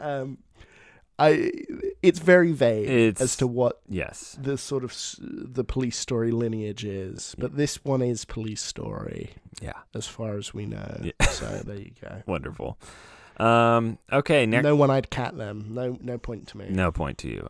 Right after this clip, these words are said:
Speaker 2: Uh, the next one is Jackie Chan plays a character named Jack or Jackie. Uh, no, he does not, but he plays a character named Chan. <laughs> So
Speaker 1: Fuck.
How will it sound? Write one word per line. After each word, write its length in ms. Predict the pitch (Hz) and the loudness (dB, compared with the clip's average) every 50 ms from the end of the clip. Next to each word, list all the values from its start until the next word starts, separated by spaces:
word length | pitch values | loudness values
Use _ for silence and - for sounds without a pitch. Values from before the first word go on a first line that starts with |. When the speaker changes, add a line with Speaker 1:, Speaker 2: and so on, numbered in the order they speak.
| - - | -8 -4
Speaker 2:
Uh, 320 | 80 85 80 80 82 76 - - _ _ _ | -2 0 0 0 0 -2 -4 -6 _ _ _
the 160 | - - 117 | -4 -2 4
next 260 | 120 127 131 - - - | 4 6 4 4 2 -2
one 200 | 131 123 120 117 | 0 2 2 2
is 340 | 87 98 98 101 92 87 - - - - - _ - | 2 2 2 2 0 -2 -6 -14 -18 -20 -20 _ -14
Jackie 380 | - - - 131 131 - 147 131 | -2 2 4 4 4 2 0 -2
Chan 260 | - 143 123 120 113 | 0 2 2 2 2
plays 260 | - - 120 110 101 | 2 2 0 0 0
a 60 | 107 | -2
character 540 | - - - 123 117 117 110 - - 117 107 | -6 0 2 4 6 6 4 4 2 0 0
named 320 | 101 101 98 95 90 82 - | 0 0 0 -2 -2 -4 -4
Jack 340 | - 101 92 95 98 - | -4 -2 0 0 0 0
or 80 | - 90 | -2 -4
Jackie. 600 | 82 80 - 98 104 110 - - 120 120 120 131 - - - - - - _ _ | -2 -2 0 0 0 0 0 -2 -2 -2 -2 -4 -6 -12 -20 -20 -20 -20 _ _
Uh, 340 | - 101 101 101 98 101 98 - - _ _ - | 4 6 6 8 8 6 4 2 -4 _ _ 0
no, 300 | 113 147 180 185 139 107 | 4 6 8 8 8 6
he 120 | 110 131 | 4 4
does 220 | 123 131 131 117 | 4 4 4 4
not, 340 | 117 123 143 160 123 - - | 4 2 4 4 2 0 4
but 140 | - 131 120 | 2 2 4
he 120 | 123 143 | 4 2
plays 320 | 127 - - 143 156 156 151 | 2 4 6 6 6 6 6
a 60 | 160 | 2
character 400 | - - 147 165 147 147 151 - 131 | 0 4 6 6 6 6 2 0 -4
named 260 | 131 127 120 117 107 | -2 -2 -2 -2 -2
Chan. 480 | - - - 131 131 107 71 60 120 - - - | -2 0 0 0 0 0 -2 -4 -6 -6 -6 -6
<laughs> 160 | - - - | -8 -8 -6
So 220 | - - - - - - - - | -2 2 4 4 4 2 -2 -10
Speaker 1:
Fuck. 1000 | - - - - - - - - - 285 - - - - - _ - - - | -12 -14 -14 -14 -16 -16 -8 -4 -2 -2 -2 -4 -8 -10 -16 _ -16 -16 -16